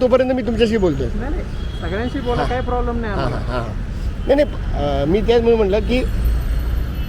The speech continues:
Speaker 1: म्हणजे, नागरिक हे करणार नाही, आम्ही त्या दृष्टीनं त्यांच्यासमोर हे मांडत असतो. विशेष करून कुठल्या वयोगटातले आता हे साधारणतः हे गुन्हा करतात?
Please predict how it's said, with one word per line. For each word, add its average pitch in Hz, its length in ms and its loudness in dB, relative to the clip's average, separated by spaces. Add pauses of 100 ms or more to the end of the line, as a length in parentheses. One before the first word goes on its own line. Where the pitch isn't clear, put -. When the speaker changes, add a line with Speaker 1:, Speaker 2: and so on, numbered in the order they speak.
(160)
Speaker 1:
म्हणजे, 220 180 6
नागरिक 254 340 0
हे 269 160 4
करणार 240 340 2
नाही, 202 120 2
आम्ही 214 220 0
त्या 254 120 6
दृष्टीनं 247 340 2
त्यांच्यासमोर 233 440 4
हे 247 80 4
मांडत 185 340 0
असतो. - 520 -2 (420)
विशेष 247 280 4
करून 285 180 2
कुठल्या 262 260 4
वयोगटातले 247 840 2
आता 220 380 -2 (220)
हे 202 160 0
साधारणतः 208 420 0
हे 214 100 4
गुन्हा 202 260 2
करतात? 175 280 0